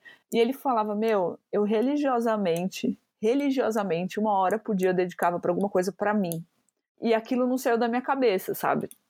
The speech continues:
Então, hoje, eu faço isso. Uma hora por dia eu dedico pra mim. Seja do tipo pra eu aprender qualquer coisa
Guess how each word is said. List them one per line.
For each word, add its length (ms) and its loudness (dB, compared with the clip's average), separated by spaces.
Então, 440 0
hoje, 580 0
eu 120 0
faço 360 -2
isso. 460 -2
Uma 300 0
hora 160 2
por 180 -4
dia 360 0
eu 40 2
dedico 580 -2
pra 200 0
mim. 340 -2
Seja 320 2
do 140 0
tipo 260 -4
pra 140 -2
eu 80 2
aprender 480 0
qualquer 300 -2
coisa 580 0